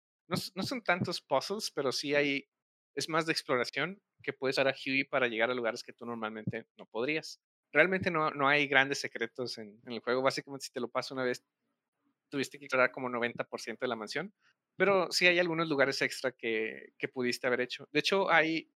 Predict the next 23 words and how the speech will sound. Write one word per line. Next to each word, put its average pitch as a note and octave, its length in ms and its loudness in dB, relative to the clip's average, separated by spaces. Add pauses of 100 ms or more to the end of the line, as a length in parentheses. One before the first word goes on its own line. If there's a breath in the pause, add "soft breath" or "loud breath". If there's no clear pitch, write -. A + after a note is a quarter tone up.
(120)
algunas, D3+ 400 -2 (120)
una F3+ 240 -2
caja E3+ 360 -2 (260)
que C3 100 -8
recuerdo B2+ 340 -2
que - 100 -12
no C3+ 120 2
vas C#3+ 180 4
a E3 80 0
poder B2+ 220 6
abrir B2+ 280 2
en, A#2 380 -6
en A2+ 120 -10
el G#2+ 100 -10
primer A#2+ 260 -6
playthrough, B2+ 340 -4
¿no? B2+ 80 -6
Porque - 220 -12
tienes C#3 240 -2
que D#3 100 -4
saber C#3 380 2 (720)
unas D3 220 -2
palabras C3+ 680 4